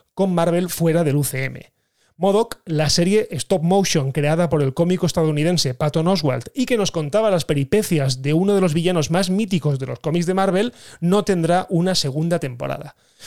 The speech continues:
La verdad es que es una pena porque la serie tenía muchísima gracia y contaba con un humor bastante bestia.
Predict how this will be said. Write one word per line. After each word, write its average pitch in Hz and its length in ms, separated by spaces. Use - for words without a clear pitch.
La 143 120
verdad 156 200
es 185 80
que 196 80
es 170 120
una 143 200
pena 180 360
porque 160 300
la 139 120
serie 160 200
tenía 156 240
muchísima 151 600
gracia 156 500
y 190 100
contaba 175 460
con 185 140
un 185 120
humor 190 240
bastante 165 500
bestia. 139 460